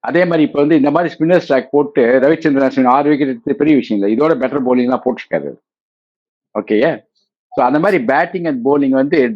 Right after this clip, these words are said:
depending on which, against which country, அது ரொம்ப ரொம்ப முக்கியம். And, uh, அதனால மேட்ச் வின் பண்ணி தாங்க முக்கியம். அதை பார்க்கணும். அதுதான் ரெக்கார்ட். மத்தெல்லாம் ரெக்கார்ட் கிடையாது.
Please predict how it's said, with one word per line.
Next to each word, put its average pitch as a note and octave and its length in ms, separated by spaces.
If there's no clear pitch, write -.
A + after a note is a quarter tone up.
depending E3+ 440
on B2 220
which, C3+ 260
against D3 380
which C3 240
country, G#2+ 360
அது G#2+ 240
ரொம்ப G#2+ 260
ரொம்ப C3+ 220
முக்கியம். G2+ 380
And, B2 260
uh, A2 280
அதனால E3+ 520
மேட்ச் D#3 240
வின் C3 180
பண்ணி C3+ 200
தாங்க G#2+ 260
முக்கியம். F2 300
அதை A#2+ 200
பார்க்கணும். C3+ 400
அதுதான் C3 280
ரெக்கார்ட். A#2 400
மத்தெல்லாம் C3+ 380
ரெக்கார்ட் A#2 240
கிடையாது. D#2+ 300